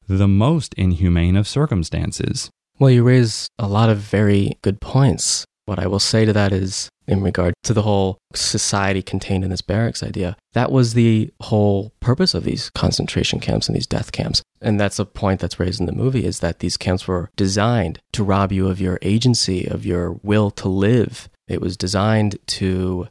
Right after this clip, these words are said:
Speaker 2: not just take your hopes away, but it was designed to make you feel inhuman.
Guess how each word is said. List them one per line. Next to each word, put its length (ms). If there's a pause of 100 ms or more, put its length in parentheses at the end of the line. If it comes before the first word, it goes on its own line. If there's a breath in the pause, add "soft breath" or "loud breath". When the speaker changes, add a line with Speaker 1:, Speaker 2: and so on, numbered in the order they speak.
(120)
Speaker 2:
not 220
just 180
take 240
your 100
hopes 640
away, 420 (100)
but 120
it 40
was 120
designed 500
to 100
make 320
you 80
feel 840
inhuman. 720